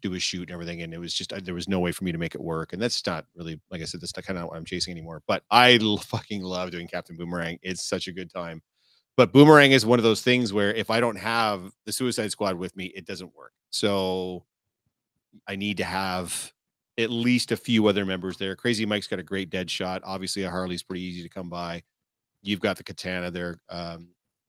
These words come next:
Ali. So, I mean, if you get a few of them together, would I bring Boomerang out again? Yeah, of course, man. It's super fun to play.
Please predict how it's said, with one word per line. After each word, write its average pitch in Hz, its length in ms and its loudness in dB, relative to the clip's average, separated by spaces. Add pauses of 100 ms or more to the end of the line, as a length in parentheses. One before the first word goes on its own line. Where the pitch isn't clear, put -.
(120)
Ali. 87 260 -20
So, 92 240 -12
I 90 60 -20
mean, 95 180 -20
if - 120 -20
you 127 180 -6
get 135 180 6
a 165 80 6
few 135 240 6
of 131 60 8
them 131 100 4
together, 120 380 8
would 113 160 6
I 104 80 6
bring 101 400 -2
Boomerang 98 360 2
out 98 120 0
again? 110 180 0
Yeah, 135 80 -6
of - 80 -12
course, - 240 -8
man. - 220 -20
It's - 160 -8
super - 320 0
fun 113 180 -6
to 85 80 -8
play. - 260 -8